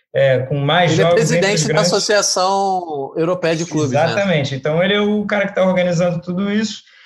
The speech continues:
Speaker 1: que tava ameaçando criar uma Super Champions, e aí, agora em conversações com a uefa, provavelmente a própria uefa.
Speaker 2: A Superliga, uma Superliga.
Speaker 1: Isso.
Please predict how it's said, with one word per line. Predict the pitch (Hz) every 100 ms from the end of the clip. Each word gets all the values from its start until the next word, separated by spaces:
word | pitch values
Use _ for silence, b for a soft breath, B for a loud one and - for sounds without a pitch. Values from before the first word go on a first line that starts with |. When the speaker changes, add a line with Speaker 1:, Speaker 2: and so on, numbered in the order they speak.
| B -
Speaker 1:
que | 165
tava | 170 185 180
ameaçando | 175 170 160 175 165 160
criar | 160 165 151 170
uma | 175 151
Super | - 151 156
Champions, | - 160 175 180 156
e | 147
aí, | 143 143 151 135 B B B _ -
agora | 135 139 143
em | 139
conversações | 139 135 131 127 135 131
com | 131
a | 143
uefa, | 139 143 143 135 131 123 - -
provavelmente | 165 160 147 151 160
a | 143
própria | 127 156 160 131
uefa. | 143 160
Speaker 2:
A |
Superliga, | - 156 175 175 160 123 135 139
uma | 143 147
Superliga. | 143 160 170 151 139 113
Speaker 1:
Isso. | 113